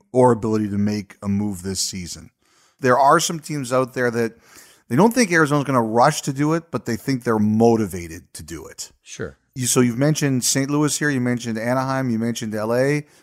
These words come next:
Speaker 1: Was there anyone else you mentioned on Saturday night? I can't remember
Speaker 2: No,
Speaker 1: off the
Speaker 2: I mean,
Speaker 1: top
Speaker 2: you know,
Speaker 1: of
Speaker 2: I
Speaker 1: my head.
Speaker 2: mentioned, um, the Boston Bruins in relation to Lawson Crouse, and a
Speaker 1: Yeah.
Speaker 2: lot of it's just because over the past couple of years, the Boston Bruins have always showed interest, and I,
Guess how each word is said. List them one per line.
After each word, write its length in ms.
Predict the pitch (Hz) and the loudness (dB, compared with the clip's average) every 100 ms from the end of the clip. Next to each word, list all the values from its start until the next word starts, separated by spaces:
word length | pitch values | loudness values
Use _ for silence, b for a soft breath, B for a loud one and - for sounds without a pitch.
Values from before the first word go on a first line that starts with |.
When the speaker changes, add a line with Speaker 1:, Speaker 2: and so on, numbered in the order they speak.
| - | -10
Speaker 1:
Was 80 | 117 | 0
there 100 | 139 | 2
anyone 200 | 170 156 | 2 2
else 180 | 156 - | 2 0
you 60 | 147 | -2
mentioned 260 | 147 - | -4 -4
on 120 | 139 | -6
Saturday 320 | - 139 139 131 | -4 -4 -4 -4
night? 180 | 135 | -4
I 60 | 123 | -4
can't 200 | - 117 | -6 -8
remember 180 | 120 127 | 0 4
Speaker 2:
No, 240 | 143 147 147 | 6 6 4
Speaker 1:
off 40 | |
the 60 | 139 | 4
Speaker 2:
I 20 | |
mean, 40 | 147 | 4
Speaker 1:
top 20 | |
Speaker 2:
you 40 | 147 | 6
know, 40 | |
Speaker 1:
of 40 | 139 | 6
Speaker 2:
I 40 | |
Speaker 1:
my 40 | |
head. 20 | 147 | 6
Speaker 2:
mentioned, 480 | 170 - 156 131 120 | 6 6 6 6 4
um, 360 | 110 107 104 | 4 8 6
the 60 | 101 | 6
Boston 400 | 113 120 - 107 | 4 4 4 6
Bruins 280 | 110 107 104 | 8 6 6
in 120 | 98 | 2
relation 340 | 95 101 117 | 2 0 0
to 80 | 98 | 0
Lawson 380 | 90 95 113 101 | 0 0 0 0
Crouse, 400 | 104 98 110 - | 0 0 0 0
and 100 | 107 | 2
a 40 | |
Speaker 1:
Yeah. 40 | 113 | 4
Speaker 2:
lot 160 | 113 | 6
of 80 | 104 | 4
it's 140 | 98 - | 0 -4
just 160 | 92 | -8
because 340 | 104 - 95 95 | -6 0 0 0
over 100 | 90 | -2
the 80 | 90 | -2
past 400 | 92 90 - - | 0 -2 -4 -6
couple 300 | 95 - 92 | -8 -4 -4
of 100 | 82 | -2
years, 280 | 87 87 - | -2 -2 -4
the 60 | |
Boston 340 | 85 80 - 82 | -6 -6 -4 -4
Bruins 320 | 85 85 82 | -4 -4 -6
have 80 | 85 | -6
always 240 | 82 85 | -4 -6
showed 260 | - 80 85 | -6 -8 -8
interest, 440 | 82 98 87 - | -12 -12 -12 -8
and 100 | 95 | -6
I, 180 | 92 | -6